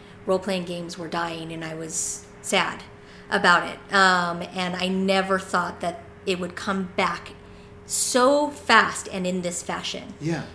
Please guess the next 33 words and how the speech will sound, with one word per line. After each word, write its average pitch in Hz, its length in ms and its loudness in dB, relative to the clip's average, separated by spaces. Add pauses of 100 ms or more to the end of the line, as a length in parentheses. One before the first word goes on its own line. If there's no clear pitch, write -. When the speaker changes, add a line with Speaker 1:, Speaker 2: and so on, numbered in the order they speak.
Speaker 1:
And 190 220 0
I 180 80 2
think 233 400 -2
that 185 340 -2
it's 185 160 -6
because 196 520 0
of 220 120 -2
these 180 160 -6
streams 170 720 -6 (180)
that 180 120 -2
are 170 60 0
happening 175 560 -6 (400)
that 175 120 -4
it's 175 180 -6
really 190 480 0
engaging 180 560 -4
with 180 140 -4
a 175 60 -6
younger 185 360 0
audience 185 500 -2
that's - 160 -12
getting 175 420 -4 (100)
really, 190 280 0
like, 175 240 -8
revved 185 360 2
up 185 200 -2
to 196 60 -8
play. 180 400 -2 (460)
It 214 140 -2
makes 214 400 2
it - 120 -4
look 185 460 0 (580)
fun, 180 640 2